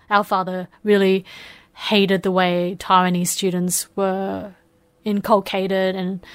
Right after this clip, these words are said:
enculturated in this very robotic,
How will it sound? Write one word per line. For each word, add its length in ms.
enculturated 840
in 60
this 160
very 580
robotic, 840